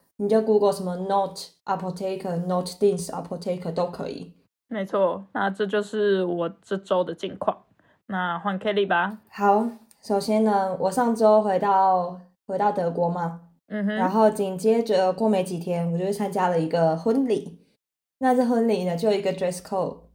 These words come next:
Speaker 1: 就是穿啤酒节传统服饰。
Speaker 2: 哦，所以就是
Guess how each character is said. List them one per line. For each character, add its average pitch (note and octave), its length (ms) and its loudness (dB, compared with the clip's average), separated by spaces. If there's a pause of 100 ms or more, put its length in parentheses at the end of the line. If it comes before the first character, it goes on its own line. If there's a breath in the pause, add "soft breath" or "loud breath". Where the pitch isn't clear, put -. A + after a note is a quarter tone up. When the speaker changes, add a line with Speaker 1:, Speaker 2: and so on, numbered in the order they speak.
(360)
Speaker 1:
就 G#3 140 2
是 G3+ 340 4
穿 G3+ 380 -2
啤 G3+ 220 -2
酒 G#3 200 4
节 E3+ 260 -2
传 E3+ 240 -4
统 F3 240 -6
服 D#3 240 -12
饰。 F3+ 300 -8 (120)
Speaker 2:
哦， C4 420 8
所 C#4+ 160 6
以 C4 40 6
就 C#4 120 0
是 C#4 300 -2